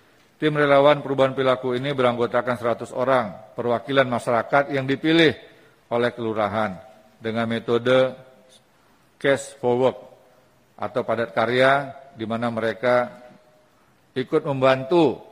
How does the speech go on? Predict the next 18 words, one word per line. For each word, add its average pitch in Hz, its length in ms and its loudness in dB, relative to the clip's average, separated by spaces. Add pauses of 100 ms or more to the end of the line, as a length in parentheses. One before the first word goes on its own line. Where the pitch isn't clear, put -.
unsur 123 400 -4
T 123 160 -2
N 139 80 -6
I, 131 80 -2
Polri, 143 640 0
dan 120 480 -4
juga 120 240 -2
unsur 123 320 -6
pemerintah 117 400 -4
daerah 123 560 2 (480)
untuk 151 480 -2
mengingatkan 143 560 -2
masyarakat. 110 640 -2 (420)
Sementara 135 720 2
ini 135 240 -6
baru 127 480 4
langkah 127 400 0
awal 135 800 2